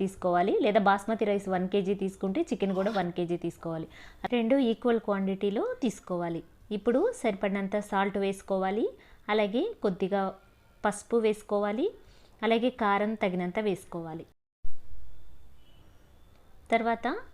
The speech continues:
గరం మసాలా పౌడర్ వేసుకోవాలి. ఈ గరం మసాలా పౌడర్లోనే నేను మిరియాలు, ధనియాలు, చెక్క, లవంగ, ఎలాచీ అన్నీ వేసి, మీరు విడిగా అయినా మిరియాల పౌడరు, జీలకర్ర కూడా వేసేసుకోవచ్చు.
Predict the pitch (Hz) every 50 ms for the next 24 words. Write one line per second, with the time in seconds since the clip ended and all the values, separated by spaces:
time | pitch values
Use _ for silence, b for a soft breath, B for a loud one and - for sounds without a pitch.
0 | - - - - 196 220 220 226 220 226 233 226 - 233 208 208 190 196 202 196
1 | 190 202 196 196 196 196 196 - 190 190 196 214 285 415 480 349 277 202 190 220
2 | 220 220 220 240 247 - 247 233 226 208 214 208 208 202 214 214 214 208 202 202
3 | 214 254 381 539 587 415 320 254 202 196 190 190 190 190 202 202 202 202 202 208
4 | 214 196 190 185 180 185 190 196 196 190 202 202 208 202 - 190 190 - - 196
5 | 190 190 180 175 175 180 180 185 180 185 185 185 - B B B B B B B
6 | B - 220 220 226 220 226 214 - 226 220 208 190 190 202 214 214 196 180 175
7 | - - 175 - 226 233 233 233 208 220 214 240 226 254 247 240 226 226 247 285
8 | 320 285 220 208 220 208 214 208 214 208 202 196 202 196 202 208 202 165 175 180
9 | 208 196 196 196 202 190 190 185 180 - 175 180 208 240 254 208 196 196 185 180
10 | - - - - 170 170 165 165 - - 254